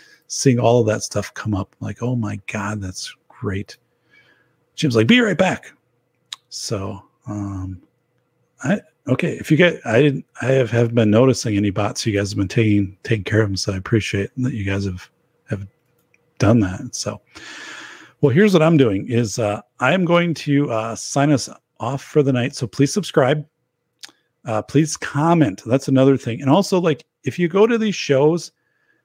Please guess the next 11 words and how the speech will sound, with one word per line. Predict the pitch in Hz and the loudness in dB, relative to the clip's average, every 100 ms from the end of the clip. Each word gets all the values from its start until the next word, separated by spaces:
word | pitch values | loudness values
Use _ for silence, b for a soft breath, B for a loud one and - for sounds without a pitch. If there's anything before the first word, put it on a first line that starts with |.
| _ | _
please | - 160 175 190 | -6 0 0 0
check | - - 135 143 - - _ _ _ _ - | -6 -2 -2 -2 -6 -20 _ _ _ _ -6
if | 127 - - | -6 -6 -2
people | 139 156 | 0 4
are | 147 127 - _ | 4 2 -4 _
kinda | - 131 | -6 -4
spamming | - - - - 101 117 131 123 | -4 -6 -8 -6 -2 2 4 4
the | 104 | 0
comments, | - 101 113 160 170 - - - _ _ _ _ | -4 -2 2 2 0 -6 -10 -12 _ _ _ _
'cause | 160 147 - _ - | 0 0 -4 _ -6
ulti-, | 160 151 214 | -6 -6 -12